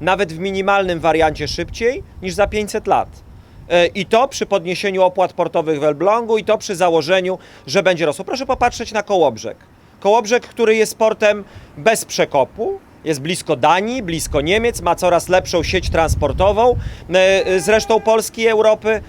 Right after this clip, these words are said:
Czy, e, Kołobrzeg w ogóle myśli, żeby kiedykolwiek zbliżyć się do Gdyni, do Świnoujścia, do Gdańska, e, w swoich parametrach, jeżeli chodzi o przeładunek w porcie?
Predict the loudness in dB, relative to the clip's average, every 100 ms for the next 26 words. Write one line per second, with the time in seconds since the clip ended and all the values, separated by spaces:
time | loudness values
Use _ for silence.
0 | -16 -16 0 4 6 4 2 0 0 2
1 | 2 4 2 0 0 -2 2 2 2 0
2 | 0 -2 -4 -2 -2 -2 -4 -4 0 0
3 | 0 -4 -6 -6 -4 -4 -6 -4 -2 0
4 | 0 0 0 -2 -2 -4 0 2 0 -2
5 | 0 0 0 -12 -14 -2 0 2 2 2
6 | 0 2 2 0 -8 2 2 2 0 0
7 | 2 2 2 4 2 0 -2 -2 -4 -4
8 | 0 0 0 2 0 2 2 2 2 0
9 | -2 0 2 2 0 -4